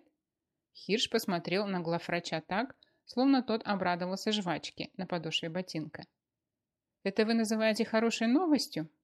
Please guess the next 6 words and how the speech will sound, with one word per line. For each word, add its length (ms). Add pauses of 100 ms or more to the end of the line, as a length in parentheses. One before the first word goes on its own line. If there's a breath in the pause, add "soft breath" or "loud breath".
(720)
«Лучшей, 720 (120)
на 140
какую 340
мы 320
могли 300
рассчитывать», 720